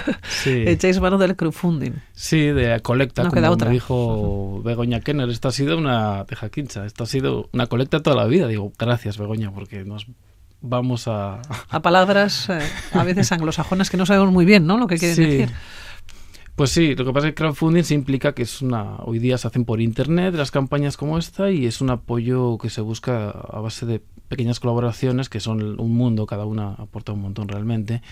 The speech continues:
Speaker 2: para tratar de hacer este proyecto viable. Es una editorial que se llama libros punto com, está basada en Madrid y pues ha sacado ya trescientos libros así.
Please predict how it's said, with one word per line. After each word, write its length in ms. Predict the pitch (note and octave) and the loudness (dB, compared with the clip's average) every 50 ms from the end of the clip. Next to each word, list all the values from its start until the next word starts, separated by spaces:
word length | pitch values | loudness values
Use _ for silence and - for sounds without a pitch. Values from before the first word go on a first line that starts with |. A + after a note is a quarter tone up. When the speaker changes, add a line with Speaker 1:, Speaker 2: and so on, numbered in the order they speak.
| - - - - - - - - | -20 -20 -20 -20 -20 -20 -8 -4
Speaker 2:
para 140 | - B2 A2+ | -2 -2 -2
tratar 220 | B2 A#2 B2 B2 | -2 -2 0 0
de 60 | B2+ C3 | 0 2
hacer 140 | B2 C#3 B2+ | 0 0 -2
este 160 | B2 - - | -2 -2 -4
proyecto 380 | B2+ C3 B2 B2+ - - C#3+ B2+ | -2 0 0 -2 0 0 0 2
viable. 480 | B2 B2 B2+ B2+ A#2+ G#2+ G2+ G2 G2 - - - - - - | 4 4 4 2 2 0 -2 -4 -6 -8 -12 -20 -20 -20 -20
Es 120 | - - | -8 -6
una 100 | B2 A#2+ | -4 -2
editorial 680 | A#2+ A2+ - A#2+ A#2 A#2+ C3+ C#3+ C3+ B2 A2 G#2+ G#2+ | -2 -4 -4 -4 -2 0 2 2 2 2 0 -2 -4
que 120 | - - G#2+ | -8 -10 -10
se 80 | - | -8
llama 280 | G#2+ G#2 A2 A2 G#2+ G#2 - | -6 -6 -4 -4 -6 -6 -6
libros 320 | A2+ A#2 A2+ A2+ G#2+ - | -4 -4 -4 -4 -6 -8
punto 280 | - - A2 G#2 A#2 A#2 | -8 -8 -6 -6 -4 -2
com, 280 | A#2+ B2+ A#2+ A#2 B2+ D#3 - - - | -2 -2 -2 -2 -4 -8 -12 -18 -20
está 180 | - - - A2+ | -20 -16 -12 -10
basada 260 | G#2+ G#2 G#2 G#2+ G#2+ | -10 -8 -6 -6 -4
en 40 | A2 | -2
Madrid 360 | A2+ A#2 B2 B2 A#2 A2 A2 - - - - - - - - - - - - - - - - - - - - | -2 -2 -2 -2 -2 -4 -6 -8 -16 -20 -20 -20 -20 -20 -20 -20 -20 -20 -20 -20 -20 -20 -20 -20 -20 -8 -4
y 400 | B2 B2 A#2+ A2+ A2+ A2 G#2 G#2 | -2 0 0 0 0 0 -2 -2
pues 180 | - - A2 A#2 | -4 -6 -6 -4
ha 40 | A2 | -4
sacado 260 | A#2 A#2+ - C#3 C#3 | -4 -4 -2 0 0
ya 120 | B2 A2+ | 0 0
trescientos 420 | - A2 G2 - - G2+ G2 G#2 F#2+ | -2 -4 -6 -6 -6 -8 -6 -6 -6
libros 300 | G2+ G#2 G2+ - G#2+ G2 | -6 -6 -6 -8 -8 -10
así. 280 | G2 - - C3 A#2 | -8 -6 -6 -6 -6